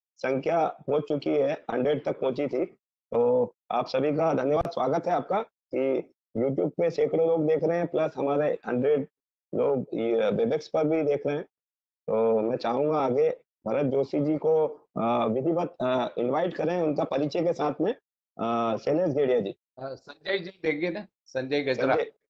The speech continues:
Speaker 1: संजय गजरा जी, सीए संजय गजरा जी। Please welcome सीए संजय गजरा जी।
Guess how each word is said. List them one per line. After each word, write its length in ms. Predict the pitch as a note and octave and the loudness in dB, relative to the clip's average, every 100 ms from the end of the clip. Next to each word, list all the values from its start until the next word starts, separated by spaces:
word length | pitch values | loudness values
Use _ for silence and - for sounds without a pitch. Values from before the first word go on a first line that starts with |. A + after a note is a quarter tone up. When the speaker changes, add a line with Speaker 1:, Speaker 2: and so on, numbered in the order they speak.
| _ _ _ | _ _ _
Speaker 1:
संजय 420 | - C#3 C#3+ F#3+ | -4 0 2 2
गजरा 280 | D#3+ D#3 F3 | 0 0 0
जी, 280 | E3 G3+ F3+ | 0 0 -2
सीए 340 | - D#3 F#3 | -2 0 0
संजय 320 | - D3 D#3 | 0 0 0
गजरा 280 | C#3 B2+ B2+ | 0 0 0
जी। 160 | G2 - _ _ _ _ _ _ _ _ _ - | -2 -6 _ _ _ _ _ _ _ _ _ -4
Please 220 | C3 D3+ | -2 0
welcome 400 | D#3 D3+ F3 F#3 - - | -2 -2 -2 -2 -4 -6
सीए 300 | - D3 D#3 | -2 0 0
संजय 320 | C3+ C#3 D3 | 0 0 2
गजरा 320 | C3 A#2+ A2+ | 2 0 0
जी। 120 | F#2 | -2